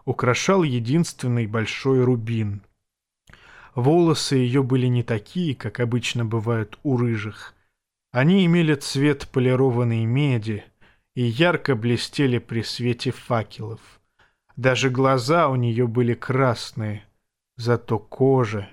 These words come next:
безупречно гладкая, без единого изъяна, светилась молочной белизной.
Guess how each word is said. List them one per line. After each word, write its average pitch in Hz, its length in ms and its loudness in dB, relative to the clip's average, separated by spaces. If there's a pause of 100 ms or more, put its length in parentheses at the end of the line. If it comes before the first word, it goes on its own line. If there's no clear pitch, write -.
(120)
безупречно 117 840 -2
гладкая, 120 880 -4 (420)
без 127 220 0
единого 139 520 2
изъяна, 120 640 0 (380)
светилась 151 880 0
молочной 120 640 -2
белизной. 110 840 -4